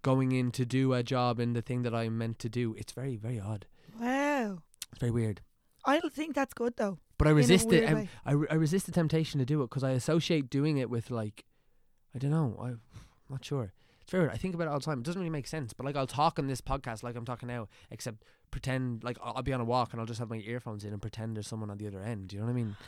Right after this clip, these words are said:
Speaker 2: That's so, do you know what I used to do when I was a little kid?
Speaker 1: Yeah.
Speaker 2: I'd walk home from school, but sometimes if I had no one to walk home with, oh, <laughs> I just realised how embarrassing this was. I used to, um, <laughs> I used to pretend that I was on, like,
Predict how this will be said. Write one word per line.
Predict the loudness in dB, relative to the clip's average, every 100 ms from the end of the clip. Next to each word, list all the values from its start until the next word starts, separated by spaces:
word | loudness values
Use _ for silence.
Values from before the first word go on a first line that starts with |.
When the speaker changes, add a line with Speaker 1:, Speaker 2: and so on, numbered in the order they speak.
| -8 -2
Speaker 2:
That's | 0 -2
so, | -2 -2 -2
do | -2
you | 2
know | 6
what | 6
I |
used | 6 2 2
to |
do | 4
when | 6
I | 4
was | 2
a |
little | -2
kid? | -4 -2 0 0 -2
Speaker 1:
Yeah. | -6 -6 -8 -10 -2
Speaker 2:
I'd | -2 0
walk | 2 4
home | 2 0
from | 0
school, | 2 4 4
but | 2
sometimes | -2 0 0 0
if | 0
I |
had | 0 2
no | 2
one | 2 0
to | -2
walk | -4 -6
home | -6
with, | -4 -6 -8 _ _ _ -8
oh, | -4 -2 -4 -4 -6 -6 -10 -20 -14 -12
<laughs> | -10 -10 0
I | 2 2
just | 0 -6 -4
realised | -4 -4 -8
how | -8
embarrassing | -8 -6 -8 -8 -10
this | -8
was. | -10 -14 -14 -14 -14 -4
I | 2
used | 2 2 4
to, | 6
um, | 8 6 4 -4 -6 -6 -6
<laughs> | 0 0 0 -4 -10 -12 -8 -8 -8 _ _ _ _ _ _ -16 -14 -14 -18 -20 _ _ -6
I | -2
used | -2 -2
to | -2
pretend | -2 -2 -2 -2
that |
I | 0
was | -2 -2
on, | -2
like, | -2 -4